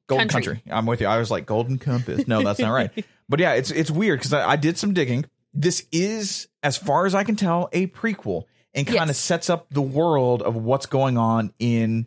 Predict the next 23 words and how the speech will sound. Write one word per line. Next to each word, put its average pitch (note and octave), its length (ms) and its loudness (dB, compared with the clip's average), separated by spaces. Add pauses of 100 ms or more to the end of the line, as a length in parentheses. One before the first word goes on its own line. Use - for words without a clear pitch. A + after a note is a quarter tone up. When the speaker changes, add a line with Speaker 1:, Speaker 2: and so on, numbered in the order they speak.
(120)
Speaker 1:
Xenoblade A#2 800 0
Chronicles A#2 380 -2
Speaker 2:
Yeah, G4 60 -2
Speaker 1:
two. D2 280 -2
Speaker 2:
it's D#4 220 -2
a, D4+ 300 4 (360)
it's E4 140 0
a F#4 60 0
prequel D#4+ 420 0
focusing C4+ 480 0
on A3+ 240 2
one G#3 120 2
of G3 100 -2
the G3 80 -2
characters F#3 540 -2
from E3 520 -2 (120)
Xenoblade E3+ 460 0
Warriors. E3 420 0
Speaker 1:
Okay. G2 240 0
Speaker 2:
Xenoblade G3 460 0
Chronicles E3 460 -4
two. G2 240 -6
Speaker 1:
Yeah. G#2+ 280 -2